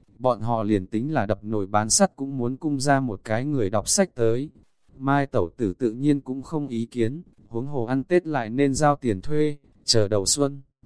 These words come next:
Nhi tử nên đi Châu Lý Hà trường thi. Lần này khoa cử,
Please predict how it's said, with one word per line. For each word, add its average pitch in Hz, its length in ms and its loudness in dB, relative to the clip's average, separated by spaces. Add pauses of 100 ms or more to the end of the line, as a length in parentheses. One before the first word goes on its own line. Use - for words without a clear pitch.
(720)
Nhi 151 200 4
tử 110 260 -2
nên 143 220 2
đi 143 160 4
Châu 143 240 2
Lý 120 200 0
Hà 143 240 0
trường 110 300 0
thi. 139 340 -6 (500)
Lần 107 280 -4
này 104 200 2
khoa 143 300 0
cử, 90 280 0